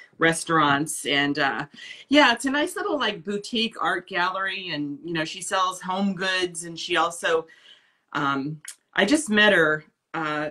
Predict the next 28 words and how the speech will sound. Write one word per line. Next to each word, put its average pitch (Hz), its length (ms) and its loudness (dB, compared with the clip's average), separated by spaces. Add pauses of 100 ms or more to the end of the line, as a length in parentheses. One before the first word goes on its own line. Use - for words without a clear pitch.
(120)
I 156 160 -8
think 196 280 -6
they 170 180 6
opened 165 520 4
last 156 460 2
year, 151 720 2 (440)
and, 143 560 2 (580)
um, 135 500 -6 (760)
yeah, 165 260 8
so 170 340 6
she's - 760 -4 (640)
selling 190 500 4
a 175 40 -2
variety 165 640 -2
of 165 140 -10
things 180 360 -2
there, 156 300 -2
and 160 160 -4
she's 175 240 -8
very 202 340 2
welcoming 165 540 0
to 156 100 -6
artists. 147 800 -2 (320)
And, 156 560 -2
you - 480 -4
know, 131 340 2
there's 160 240 4
a, 147 160 -2